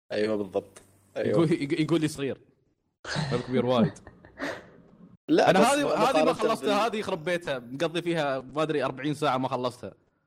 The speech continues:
Speaker 1: أنا، أنا قصدي مقارنة بلعبة The Witcher three الأصلية، الإكسبانشن هذا ولا شيء بالنسبة لها، يعني مجرد، آه، خريطة واحدة من الخرائط اللي فيها.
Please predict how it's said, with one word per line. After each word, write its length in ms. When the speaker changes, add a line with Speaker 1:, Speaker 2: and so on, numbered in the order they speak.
Speaker 1:
أنا، 200
أنا 220
قصدي 260
مقارنة 440
بلعبة 540
The 220
Witcher 220
three 80
الأصلية، 640
الإكسبانشن 500
هذا 220
ولا 420
شيء 180
بالنسبة 400
لها، 260
يعني 180
مجرد، 640
آه، 380
خريطة 380
واحدة 220
من 60
الخرائط 380
اللي 120
فيها. 300